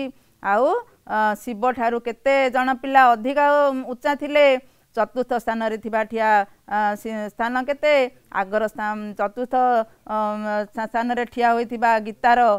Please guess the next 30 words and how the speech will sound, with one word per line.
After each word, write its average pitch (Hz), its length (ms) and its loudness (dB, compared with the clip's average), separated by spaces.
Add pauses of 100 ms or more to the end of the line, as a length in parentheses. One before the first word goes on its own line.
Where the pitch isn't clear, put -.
(280)
ଆଗ 196 240 -2
ସ୍ଥାନ 262 220 -2 (100)
ନାମ 269 240 0
କ'ଣ? 302 260 0 (540)
ଆଁ? 302 160 0 (360)
ତେଣୁ 240 280 -2 (180)
ଏଇସବୁ 339 440 -2 (260)
ବିଭିନ୍ନ 302 320 -6 (200)
ପ୍ରଶ୍ନ 254 340 -4 (220)
ଯେଉଁ 247 160 -2
ସା-, 226 160 -2 (320)
ଅଛି 254 220 -8
ଆମର, 240 340 -2
ତାର 208 200 2 (100)
ଉତ୍ତର 208 240 -2
ଗୁଡ଼ିକ 208 220 -4 (480)
ଚାଲ 180 200 -2
ପିଲା 175 240 -8
ଆମେ 190 220 -4 (320)
କରିବା, 180 340 -4
ଗୋଟେ 180 200 -10
ଗୋଟେ 170 180 -10
କରି 226 240 -10
କରିବା, 185 260 -2
ତାକୁ 175 160 -12
ସମାଧାନ 170 380 -14 (100)
କରିବା। 156 240 -8
ହାଁ, 240 180 -10 (380)
ଦେଖ 190 160 -10 (400)
ଏଇଠି 196 160 -10